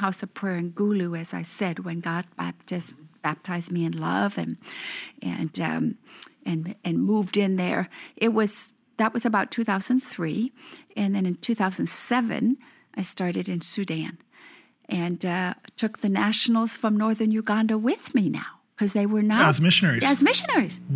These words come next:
Speaker 2: Wow.
Speaker 1: Yeah, 'cause I'd been, impo-, eh, you know, pouring into their lives.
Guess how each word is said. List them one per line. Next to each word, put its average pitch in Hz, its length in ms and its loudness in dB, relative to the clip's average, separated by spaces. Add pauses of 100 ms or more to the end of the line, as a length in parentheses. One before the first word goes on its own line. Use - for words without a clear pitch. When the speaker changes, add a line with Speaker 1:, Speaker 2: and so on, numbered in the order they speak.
Speaker 2:
Wow. 175 400 2
Speaker 1:
Yeah, 381 260 4 (100)
'cause - 140 0
I'd 240 220 2
been, 226 140 2
impo-, 214 500 -2
eh, 233 180 2
you 226 140 2
know, 208 160 2 (680)
pouring 285 460 4
into 277 240 4
their 175 180 0
lives. 160 560 -8